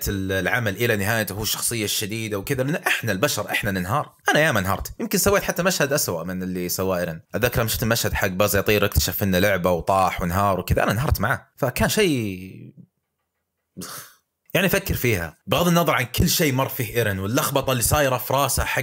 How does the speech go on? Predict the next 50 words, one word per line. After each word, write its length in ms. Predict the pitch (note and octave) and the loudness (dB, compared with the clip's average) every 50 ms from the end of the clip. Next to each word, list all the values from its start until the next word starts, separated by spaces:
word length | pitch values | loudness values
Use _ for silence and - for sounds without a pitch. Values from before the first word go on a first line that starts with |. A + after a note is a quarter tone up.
| A2 A#2 | -2 -2
المستقبل 540 | A#2+ A#2 G#2+ - - - - - C3 B2+ | -2 -2 -2 0 0 0 0 2 2 4
والماضي 400 | A#2 A2+ A2 C3 C#3 C#3 C3+ C3 | 4 4 4 4 4 4 4 4
اللي 100 | A#2+ G#2+ | 2 2
ما 100 | G#2 C3 | 2 0
يقدر 180 | D3 C#3+ C3 C3 | 0 0 0 0
يفرق 220 | B2 - C3+ C3 | 0 0 -2 -2
بينها، 240 | A2 A2+ C3 C3 A#2 | 0 2 2 2 2
كله 240 | G#2+ - D3 C#3 C3 | 2 2 2 2 4
موجود 240 | B2+ B2+ B2 C#3 C3 | 4 2 2 0 0
في 80 | - | 0
نفس 160 | C3 C3 - - | 0 0 0 2
الوقت، 380 | C3+ C3 C3+ C3+ - - - - - _ _ _ - | 4 4 2 2 0 -4 -8 -8 -10 _ _ _ 0
بالإضافة 480 | A#2 B2+ C3+ C3 D3 D#3 C#3+ - C#3 | 2 4 4 4 2 0 0 2 0
لأنه 400 | C3 C3 C3+ C#3 C#3 C3+ C3 B2+ | 2 2 2 2 2 2 0 0
قتل 400 | B2 - - D#3+ E3 - C#3+ C#3 | -2 -2 -2 0 2 4 4 2
ثمانين 420 | B2 - - B2 A#2+ A#2+ D3 D#3+ C#3 | 2 0 0 2 2 4 4 4 4
بالمية 300 | B2 A#2+ B2+ C#3 D3+ C#3 | 2 2 2 2 2 2
من 80 | B2+ | 2
سكان 400 | A#2 - - - - C#3 D3+ D#3 | 0 -4 -4 -2 -2 0 0 0
الكوكب 480 | C#3+ B2 - - D3 C3+ - - C3 C3 - - - | 0 -2 -2 -2 -4 -2 0 -2 -2 -2 -6 -6 -4
وجالس 420 | A2 A2+ A2 D3 D#3 C#3+ C#3 - | -4 -2 0 0 -2 -2 -2 -4
يقول: 240 | C#3+ C3+ C#3+ C#3 C#3 - | -4 -4 -4 -4 -2 0
"أنا 200 | D#3+ D3 C3+ D3 | 0 0 2 0
أصلًا 200 | D#3+ - A2+ F#2+ | 0 0 0 0
ما 180 | G#2 C3 B2 | 2 2 2
أبغى 180 | - - G2+ G2 | 2 2 0 0
أموت." 340 | F#2+ A2+ A2+ G2+ - - - _ | 2 2 0 -2 -4 -8 -16 _
يعني 120 | _ - - | _ -14 -6
كأنه 260 | - B2 C3+ C#3 B2 | -2 0 0 0 2
هو 120 | A#2+ C#3+ | 2 0
شخص 340 | C3+ - - C#3+ - - - | 0 0 0 -2 -2 -2 -2
حصل 440 | - - D#3 D3+ - - A#2+ G#2+ G#2 | -2 -2 -2 -2 0 0 0 0 0
نفسه 220 | A#2+ C3+ - - | 0 0 -2 -4
في 80 | F#2+ - | -4 -4
الموقف 340 | G2+ G#2+ - - - - - | -2 -2 -2 -2 -2 -4 -2
هذا، 180 | G#2 G#2+ F#2+ | -2 -2 0
خلاص 300 | F#2 - G#2 F#2+ F2 - | 0 0 0 0 0 0
ما 100 | F#2 G2 | 0 0
يقدر 240 | G#2 G2+ F2+ F2 D#2 - - - - - | 0 0 -2 -4 -6 -8 -12 -20 -10 -6
يهرب 320 | G2 F#2+ F2+ F#2 E2 D#2+ | -6 -4 -2 -4 -2 0
منه. 160 | G2 G2+ F2+ - - - _ - | -2 -2 -2 -4 -10 -8 _ 0
أحس 180 | - - - - | 2 2 4 4
إنه 120 | G#4+ E4 | 2 2
طبيعي 340 | - C3+ D#3 D#3 G#2 G2 F#2+ | 2 2 2 2 2 0 0
ينهار، 300 | F2 E2 F#2 F2 - - _ - | -2 -2 -6 -8 -10 -10 _ -2
وحلو 220 | D#3 - B3+ C4 | 0 2 2 2
إنك 120 | G#3 D#3+ - | 2 0 2
تشوف 260 | - - D#3+ - - | 2 2 2 2 0
لحظة 220 | A#2+ - - A2 - | 0 -2 -2 -2 -2
الضعف. 340 | G2+ F#2 G#2+ F#2+ F2+ - | 0 0 0 0 0 -4